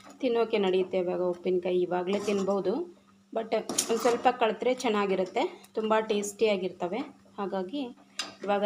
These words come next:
ರೆಡಿ ಆಯ್ತು ನೋಡಿ ಉಪ್ಪಿನಕಾಯಿ. ನೋಡಿ, ಒಂದೆರಡು ಎಸಳು ಬೆಳ್ಳುಳ್ಳಿನ ಹಾಕ್ತಾಯಿದ್ದೀನಿ. ಹಾಗೆ ಆಯಿತು, ರೆಡಿ ಆಯಿತು ಇವಾಗ ಉಪ್ಪಿನಕಾಯಿ. ಉಪ್ಪಿನಕಾಯಿ ನೋಡಿ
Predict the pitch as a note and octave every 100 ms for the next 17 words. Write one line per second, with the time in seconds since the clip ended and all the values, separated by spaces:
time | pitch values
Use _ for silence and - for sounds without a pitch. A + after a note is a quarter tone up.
0 | F#3+ F#3+ G3 F#3+ F3+ F3+ F3+ F3 F3+ F3+
1 | - _ _ _ A#3 G#3 F#3 F#3 G3 G3
2 | F#3+ F#3 F#3 F#3 F#3 F#3 F#3 F#3 G3 G3
3 | F#3 F3+ F3 F#3 F#3 F#3+ F#3 F#3 F3+ F3
4 | F3+ F3 F3+ F#3 E3+ G#3 F4 - - -
5 | - - - - - - _ G3 F#3+ F3+
6 | - - - G3 F#3+ F#3 F3 - F3+ F3
7 | F3 E3+ - F3+ F3+ F#3 G#3 - - _
8 | - F3+ - F#3 F#3 F3+ F3 F3+